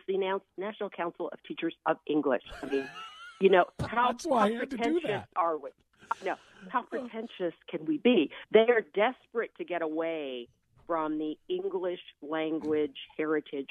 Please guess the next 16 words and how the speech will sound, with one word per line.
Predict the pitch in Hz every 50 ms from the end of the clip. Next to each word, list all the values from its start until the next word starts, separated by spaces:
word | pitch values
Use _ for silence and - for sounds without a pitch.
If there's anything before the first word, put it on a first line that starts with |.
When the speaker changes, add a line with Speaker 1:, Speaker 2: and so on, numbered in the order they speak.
| - -
Speaker 1:
of | 151 151 -
America. | 151 143 143 147 147 143 143 135 123 - - - 101 - - - - - - - _
They | - 131 170 175 180 175 175 180 165 151
want | 170 180 175 175 170 - _ _
to, | - 170 165 156 -
everything, | 175 185 262 254 - 254 226 220 - _ _ _ _ _ _ _ _ - - _ -
every | 190 214 240 262 240 -
other | 180 185 165 175 185 180 175 165
word | - 143 151 160 165 160 131 117 113 - -
in | - 156 160 151
this, | 143 151 147 - _ -
in | 151 147 139
their, | 135 147 135 135 131 _ _ _ -
m-, | 277 302 - - 160 165 170 170 - -
you | 151 156
know, | 131